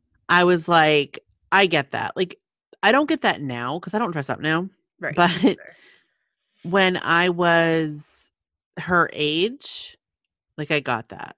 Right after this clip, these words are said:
Speaker 2: Mm-hmm.
Speaker 1: But I didn't, so then I, like, made a note, like,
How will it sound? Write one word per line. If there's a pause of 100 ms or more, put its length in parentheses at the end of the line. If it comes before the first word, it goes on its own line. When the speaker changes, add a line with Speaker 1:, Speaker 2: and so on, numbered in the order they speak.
(340)
Speaker 2:
Mm-hmm. (220)
Speaker 1:
But (200)
I (460)
didn't, (420)
so
then
I,
like,
made
a
note,
like,